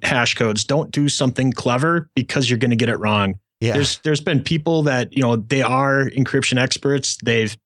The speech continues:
Speaker 1: invested their, you know, careers into, you know, making and vetting, um, these encryption techniques.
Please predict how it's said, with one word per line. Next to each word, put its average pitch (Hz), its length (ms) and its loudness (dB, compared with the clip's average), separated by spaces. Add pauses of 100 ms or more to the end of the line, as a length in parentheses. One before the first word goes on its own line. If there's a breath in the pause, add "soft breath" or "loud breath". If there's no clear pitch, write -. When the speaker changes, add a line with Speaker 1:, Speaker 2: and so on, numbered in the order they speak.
(260)
Speaker 1:
invested 127 520 2
their, 120 380 2
you - 180 -8
know, 104 260 0 (260)
careers 131 460 2
into, 113 480 2 (340)
you 113 80 0
know, 101 200 0 (340)
making 131 420 2
and 120 140 2
vetting, 123 440 2 (680)
um, 95 360 2 (360)
these 123 180 0
encryption 131 440 0
techniques. 135 720 -2